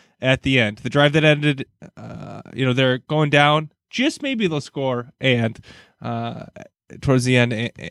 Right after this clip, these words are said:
and turn this game around. And that drive ended in the interception, but that wasn't it. <laughs> They had to do it one more time,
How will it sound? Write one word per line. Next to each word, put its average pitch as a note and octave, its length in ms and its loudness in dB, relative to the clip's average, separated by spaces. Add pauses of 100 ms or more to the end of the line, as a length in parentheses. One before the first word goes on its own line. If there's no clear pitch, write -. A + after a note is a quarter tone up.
(160)
and B2 160 -4
turn C#3+ 200 2
this C3 120 0
game B2 220 0
around. B2 300 2
And B2+ 100 0
that D3 120 4
drive C3+ 200 4
ended B2+ 260 4
in C3 80 2
the C#3 140 2
interception, D3+ 440 2
but C3 160 0
that G#3+ 200 4
wasn't A3+ 280 2
it. - 460 0
<laughs> F#3 160 0 (840)
They G3 120 -6
had G#3 80 0
to A3 80 0
do G#3 160 4
it F#3+ 100 2
one A3+ 180 0
more A3+ 160 2
time, E3 380 2